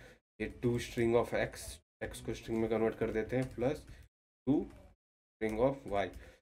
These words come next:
y में कन्वर्ट कर देते हैं, हमारा ये स्ट्रिंग बन गया, ठीक है। अब उसके बाद क्या कर रहे थे हम लोग, देखते हैं, एक करके पॉइंट्स के ऊपर मूव कर रहे थे, ठीक है, एक एक करके पॉइंट में मूव किए, एक्स कोऑर्डिनेट चेक किए, कितना एक्स कोऑर्डिनेट है, और वो जितने उस, मतलब इस पॉइंट पे आए,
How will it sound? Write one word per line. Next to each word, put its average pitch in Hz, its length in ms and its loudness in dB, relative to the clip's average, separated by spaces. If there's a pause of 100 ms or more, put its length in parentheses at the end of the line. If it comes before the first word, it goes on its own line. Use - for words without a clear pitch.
(240)
y 104 80 4
में 104 120 0
कन्वर्ट 101 200 2
कर 101 100 -2
देते 101 200 2
हैं, 104 80 -4
हमारा 101 200 2
ये 117 160 4
स्ट्रिंग 98 340 0
बन 92 100 -4
गया, 98 180 -2
ठीक 127 200 -2
है। 139 120 0 (360)
अब 131 300 2
उसके - 280 -2
बाद 113 140 6
क्या 120 120 6
कर 117 140 12
रहे 113 160 6
थे 113 80 2
हम 113 160 4
लोग, 123 160 6
देखते 104 320 -2
हैं, 123 100 -6 (1000)
एक 123 120 0
करके 131 340 6 (440)
पॉइंट्स 117 260 2
के - 80 4
ऊपर 120 200 6
मूव 117 200 6
कर 107 200 4
रहे 98 180 6
थे, 98 140 -6
ठीक 120 180 0
है, 131 100 6
एक 107 120 2
एक 120 80 0
करके 104 260 0 (460)
पॉइंट 101 220 0
में 120 80 6
मूव 113 200 6
किए, 135 300 4
एक्स - 220 -4
कोऑर्डिनेट 120 380 8
चेक 123 220 2
किए, 135 240 6 (440)
कितना 120 240 6
एक्स 123 140 6
कोऑर्डिनेट 113 440 4
है, 131 120 6
और 113 80 6
वो 117 300 -2
जितने 120 300 0
उस, 123 300 0
मतलब 113 440 0
इस 120 140 -2
पॉइंट 120 280 2
पे 123 80 0
आए, 135 180 4